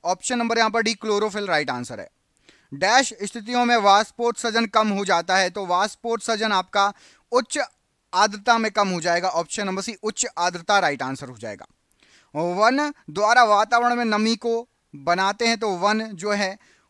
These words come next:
वाष्पोत्सर्जन के द्वारा जो नमी बनती है, वन वाष्पोत्सर्जन के द्वारा वातावरण में नमी बनाते हैं।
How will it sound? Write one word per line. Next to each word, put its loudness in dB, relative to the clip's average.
वाष्पोत्सर्जन 0
के -2
द्वारा 2
जो -6
नमी 0
बनती -4
है, -2
वन -2
वाष्पोत्सर्जन -2
के -4
द्वारा 2
वातावरण 0
में -4
नमी -2
बनाते -6
हैं। -12